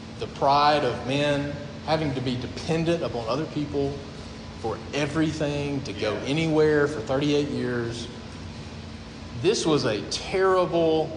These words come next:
Speaker 1: physical disability. But in a spiritual sense, he said, "Listen, if you've been hu-, if you've been healed, and you have a knowledge of your healing,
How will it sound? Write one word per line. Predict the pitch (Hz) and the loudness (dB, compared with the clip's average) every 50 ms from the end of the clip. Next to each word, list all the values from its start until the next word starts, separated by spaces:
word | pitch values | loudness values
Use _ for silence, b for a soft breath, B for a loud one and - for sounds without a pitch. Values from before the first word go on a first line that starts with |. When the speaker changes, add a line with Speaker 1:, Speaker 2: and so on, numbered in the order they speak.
| - - - - - - | -8 -8 -10 -12 -10 -2
Speaker 1:
physical | - 180 175 165 156 165 - - 156 151 143 | 0 2 2 2 0 -2 -2 -4 -4 -4 -4
disability. | 135 139 135 - - 131 113 110 104 98 98 92 - 127 - - - - - - - - - - - - - - - - - - - - - - - - - - - - - - - - - - - - - - - - - | -2 -2 -4 -4 -4 -6 -4 -6 -6 -6 -6 -8 -10 -10 -12 -12 -12 -12 -12 -14 -14 -14 -14 -14 -14 -12 -12 -12 -12 -12 -12 -12 -12 -12 -12 -12 -12 -12 -12 -12 -12 -12 -12 -12 -12 -12 -12 -12 -12 -12 -12 -14 -12 -4 -2
But | 131 135 | 0 0
in | 139 127 117 | 0 0 0
a | 113 | 0
spiritual | - - - - - - 190 208 220 220 214 208 - 190 180 165 151 147 | 0 -2 -2 -2 2 4 4 6 6 6 4 4 2 0 2 2 2 2
sense, | 135 - - 180 160 135 117 - - | 2 2 2 2 0 0 0 -2 -4
he | 160 143 | -4 -4
said, | - 139 120 113 123 | -2 -2 -2 -2 0
"Listen, | 139 139 - - 92 87 - | 0 0 0 -2 -6 -8 -8
if | 127 123 - - | -10 -8 -6 -6
you've | 180 196 - - | -4 -4 -4 0
been | 185 175 160 | 0 0 0
hu-, | 147 - 170 180 - 135 | 2 0 -2 -2 -2 -4
if | 117 - - | -6 -4 -4
you've | 180 180 180 | -4 0 0
been | 196 180 | 0 0
healed, | 165 170 185 185 160 113 - - - - - - - - - - - - - - | 0 -2 0 0 0 -2 -2 -6 -8 -10 -12 -12 -14 -14 -14 -14 -14 -14 -10 -8
and | 110 135 | -4 -2
you | 147 | 0
have | 147 135 127 | 0 0 0
a | 123 | 0
knowledge | 123 131 135 143 175 190 190 180 147 131 | 0 2 4 4 4 4 4 2 2 0
of | 127 120 | -2 -2
your | 120 117 | -2 -2
healing, | 110 127 120 113 101 95 90 85 | -2 -2 -2 -2 -4 -6 -8 -8